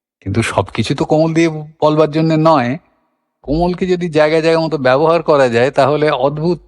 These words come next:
বেশ শিহরিত হওয়ার মতন নানান অনুভব তৈরি হয়ে যায়। আমি নারায়ণ গঙ্গোপাধ্যায়ের একটা কবিতার একটি স্তবক বলছি,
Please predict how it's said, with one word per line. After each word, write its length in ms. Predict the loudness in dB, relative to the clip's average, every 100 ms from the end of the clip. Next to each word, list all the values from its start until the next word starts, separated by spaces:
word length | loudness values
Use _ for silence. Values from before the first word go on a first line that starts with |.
| -6
বেশ 200 | -4 -4
শিহরিত 720 | -8 -12 -4 -2 -2 -2 0
হওয়ার 340 | 2 2 2
মতন 520 | 0 -2 -2 -4 -6 -6
নানান 320 | -2 -2 -2
অনুভব 360 | -2 -2 0 -2 -4
তৈরি 260 | -8 -8 -10
হয়ে 200 | -14 -10
যায়। 220 | -10 -10 _ _ _ _ _ _ _ _ _ -4
আমি 640 | 0 0 0 0 -2 -4 -8 _ _ _ _ _ _
নারায়ণ 480 | -2 2 2 2 2
গঙ্গোপাধ্যায়ের 680 | 0 0 0 0 0 2 2
একটা 260 | 2 0 -2
কবিতার 340 | 0 0 -2
একটি 240 | -4 -6 -12
স্তবক 460 | -6 -2 -2 -4
বলছি, 500 | -8 -14 -12 -10 -10